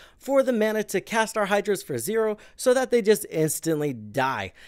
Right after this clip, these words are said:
And there is some niche cards that let us just cast Hydras from our graveyard, right? We have Conduit of Worlds now, super solid card, pick one up while it's budget, because honestly, this card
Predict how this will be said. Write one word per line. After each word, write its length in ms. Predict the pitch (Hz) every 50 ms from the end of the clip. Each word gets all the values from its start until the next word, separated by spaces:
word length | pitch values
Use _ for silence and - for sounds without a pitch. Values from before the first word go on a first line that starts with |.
| - -
And 220 | - 190 214 226 233
there 140 | 240 233 233
is 120 | 254 254
some 240 | - - 262 220 170
niche 240 | 156 180 196 - -
cards 280 | - 139 147 160 139
that 160 | 151 147 120
let 140 | 117 127 139
us 120 | 147 - -
just 240 | - 151 - -
cast 360 | - - 123 131 139 135 - -
Hydras 340 | - 123 123 123 131 120
from 400 | - - - 127 135 143 156 160
our 180 | - 127 143 139
graveyard, 460 | 110 123 139 160 147 123 110 98 92
right? 200 | 120 143 180 - - - - _ -
We 80 | 220
have 80 | 240 233
Conduit 400 | - 202 208 208 190 202 202 185
of 140 | 180 139 123
Worlds 340 | 131 156 165 175 170 -
now, 220 | 170 175 175 175 165
super 360 | - - - 269 254 - 196
solid 300 | - - 147 127 117 110
card, 260 | - 143 131 135 135
pick 200 | - 151 139 -
one 160 | 143 127 120
up 200 | 123 143 165 -
while 160 | 127 117 110 107
it's 120 | 104 101
budget, 320 | 101 127 147 151 156 151
because 180 | - 123 127 131
honestly, 560 | - 247 254 269 262 226 - 262 262 254 - - - - - - -
this 180 | 170 247 240 -
card 460 | - - 226 220 220 226 208 - -